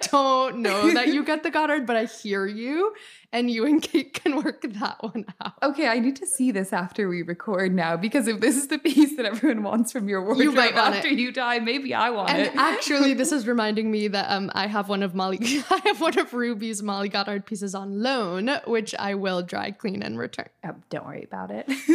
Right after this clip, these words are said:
Speaker 1: Um, but I love the skirt. It is this, like, cream, very big,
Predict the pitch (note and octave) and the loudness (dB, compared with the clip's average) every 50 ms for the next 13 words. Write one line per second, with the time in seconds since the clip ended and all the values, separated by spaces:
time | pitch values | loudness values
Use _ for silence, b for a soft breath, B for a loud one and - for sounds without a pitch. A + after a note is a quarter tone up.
0 | D4+ C4+ - B3+ A#3+ A3+ G#3+ A3 G#3+ A3+ - C4 C#4 C#4 C4+ C#4 C#4+ C#4+ C4+ B3 | 4 6 4 4 4 4 2 2 0 0 2 2 2 2 2 4 2 2 0 0
1 | C4+ D#4 C#4+ - - - A#3 A3+ A3 - A3+ G#3+ - - A#3+ A#3+ A#3 A3 G3 G#3 | -2 0 0 -2 0 2 2 2 2 2 2 0 0 2 4 4 4 4 2 0
2 | A3 G#3 - - - G#3+ G3 F#3+ F#3+ - - _ - - - - B3+ B3 B3 B3 | 0 0 0 0 0 0 0 0 -2 -6 -14 _ -14 -8 -2 0 2 4 4 6
3 | A#3+ A#3+ A#3 A#3 A#3 A3+ - - A3 F#3+ F#3+ G3+ G#3+ A3 A3 A#3 A#3 A#3 A3+ G#3+ | 6 4 4 4 4 2 2 0 -2 0 2 2 2 4 4 4 4 4 2 2
4 | E3+ F3 - _ - G#3+ G#3 G#3 G#3 G3+ G3 F#3+ F#3+ G3+ G#3+ G#3 b | 0 -4 -10 _ 0 2 4 4 4 4 2 2 0 0 -2 -2 b